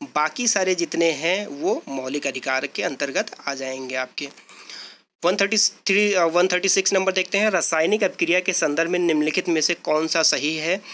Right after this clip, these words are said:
तो इसका आंसर जो सही हो जाएगा सी सही हो जाएगा। रासायनिक अपक्रिया में रासायनिक बंधों का टूटना व बनना होता है। ठीक है, ये साइंस से क्वेश्चंस भी आते हैं आपके पर्यावरण में, रसायन, अ, विज्ञान से संबंधित है।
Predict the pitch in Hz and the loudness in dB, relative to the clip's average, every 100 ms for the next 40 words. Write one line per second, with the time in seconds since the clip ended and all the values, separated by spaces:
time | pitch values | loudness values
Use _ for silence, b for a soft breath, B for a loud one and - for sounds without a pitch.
0 | B B - 151 185 151 147 143 175 170 | B B -2 0 2 2 2 2 0 0
1 | - 165 165 165 160 160 160 - 190 185 | 2 2 2 4 4 4 2 2 0 0
2 | 175 170 160 160 185 175 147 156 165 190 | 0 2 2 4 2 0 0 0 0 0
3 | 170 - 147 156 170 151 143 151 147 180 | 0 -2 -2 0 0 0 0 0 0 -2
4 | 190 151 147 147 165 190 175 170 151 143 | -2 -6 -2 0 0 0 -2 -4 -8 -4
5 | 147 151 208 208 147 139 143 143 127 123 | -2 0 0 -2 -4 -2 0 -2 -4 -6
6 | 131 127 - _ _ - 254 339 B B | -6 -8 -14 _ _ -4 -2 -4 B B
7 | B 190 185 170 185 190 185 - 190 190 | B 2 4 2 2 2 2 2 2 2
8 | 175 156 180 180 180 180 170 165 165 170 | 0 2 0 0 0 -2 2 2 2 0
9 | 240 - B B B B B B _ _ | -2 -6 B B B B B B _ _
10 | _ _ - 143 156 170 185 175 147 147 | _ _ -6 -2 2 4 4 4 4 2
11 | 135 151 156 160 165 156 156 160 175 | 0 2 2 2 0 0 0 -2 -2